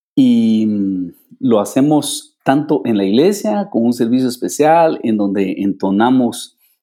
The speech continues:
canciones de adoración a Jesús, hay algún mensaje,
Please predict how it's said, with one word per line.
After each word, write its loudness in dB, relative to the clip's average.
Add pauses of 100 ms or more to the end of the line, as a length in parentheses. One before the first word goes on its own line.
(140)
canciones 0
de 2
adoración -2
a -2
Jesús, -2 (440)
hay 0
algún 2
mensaje, -2